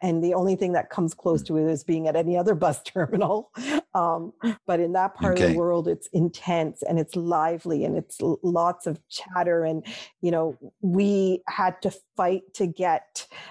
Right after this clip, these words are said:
Speaker 1: uh, the transit system to do, uh, announcements of stops. And in many cultures and traditions, that's just a part of the liveliness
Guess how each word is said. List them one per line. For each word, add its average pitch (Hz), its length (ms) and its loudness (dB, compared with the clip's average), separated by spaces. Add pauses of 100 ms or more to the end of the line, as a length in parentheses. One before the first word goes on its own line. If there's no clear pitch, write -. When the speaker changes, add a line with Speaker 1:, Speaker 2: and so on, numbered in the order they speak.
(180)
Speaker 1:
uh, 165 380 0 (120)
the 180 140 2
transit 175 720 -2
system 151 800 -2
to 170 580 0 (500)
do, 170 680 0 (180)
uh, 170 280 0
announcements 170 800 0
of 156 140 0
stops. - 1080 -4 (120)
And 180 360 2 (360)
in 190 360 2
many 196 480 2
cultures 190 640 -2
and 165 180 0
traditions, 170 800 -2 (420)
that's 196 520 -2
just 208 420 0
a 170 80 0
part 196 580 -2
of 180 160 -2
the 185 100 2
liveliness 175 1120 0